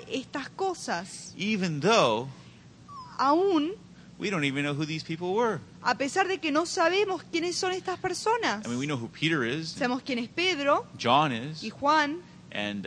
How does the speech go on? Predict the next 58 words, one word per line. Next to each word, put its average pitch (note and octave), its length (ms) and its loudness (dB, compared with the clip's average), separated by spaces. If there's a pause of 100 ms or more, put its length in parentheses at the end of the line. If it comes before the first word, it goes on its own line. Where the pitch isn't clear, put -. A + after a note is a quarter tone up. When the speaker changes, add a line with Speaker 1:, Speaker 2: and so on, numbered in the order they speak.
Speaker 2:
uh, G2 340 0 (300)
the A2 100 -2
other A#2+ 160 0
apostles, C#3+ 600 0
Speaker 1:
y A#3+ 80 -6
los A#3 240 -2
otros C4+ 260 -2
apóstoles, B3+ 960 -4 (140)
Speaker 2:
but, B2 400 2
uh, G#2 400 4 (240)
some D3+ 200 0
of B2 60 0
them C#3+ 240 4
we A2 80 -2
don't G#2+ 120 -2
even G#2 140 -4
know G#2+ 120 0
that G2 120 4
well. G#2 140 2
We G2+ 80 -2
forget A2+ 200 -2
their G#2 100 -2
names. A#2 560 2 (140)
Speaker 1:
pero C4 140 2
algunos C#4 360 2
de F4 60 0
ellos F4 400 -2
ni C#4 180 -2
los G4 140 0
conocemos E4+ 460 -2
muy E4 200 -2
bien, E4+ 380 -2
nos B3 180 -4
olvidamos D4 360 0
los D#4 140 -2
nombres. B3 580 -2
Speaker 2:
How A#2 60 4
many A#2 140 0
of G#2 60 -6
you G#2 60 -4
remember G#2 280 -2
Bartholomew? F#2+ 680 0 (160)
Speaker 1:
¿Cuántos C#4+ 300 2
de - 20 0
ustedes D#4 240 -2
se D#4+ 60 -2
acuerdan C#4 280 0
de C4+ 100 0
Bartolomeo A#3+ 920 0 (140)
Speaker 2:
Or F2+ 140 -6
some A2+ 140 -4
of G#2+ 60 -2
these G#2+ 160 0
others? C3+ 460 2
Speaker 1:
o A3+ 100 0
de A3+ 100 0
los A3+ 200 -4
otros? A3+ 560 0